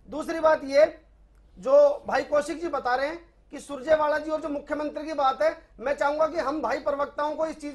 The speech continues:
पे ज्यादा जिद बहस नहीं करनी चाहिए। परिवार का कलह है, ये अपने आप मरमिट के सामने आ जाएगा,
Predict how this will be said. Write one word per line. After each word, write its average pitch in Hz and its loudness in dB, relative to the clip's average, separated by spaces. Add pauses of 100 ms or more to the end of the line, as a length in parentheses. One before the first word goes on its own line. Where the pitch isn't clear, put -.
पे 320 6 (340)
ज्यादा 285 -2
जिद 302 -6
बहस 294 2
नहीं 294 -4
करनी 285 0
चाहिए। 311 -6
परिवार 311 2
का 320 0
कलह 294 2
है, 320 0 (300)
ये 277 -2
अपने 320 2
आप 339 4
मरमिट 320 -2
के 320 0
सामने 285 -2
आ 277 2
जाएगा, 269 -2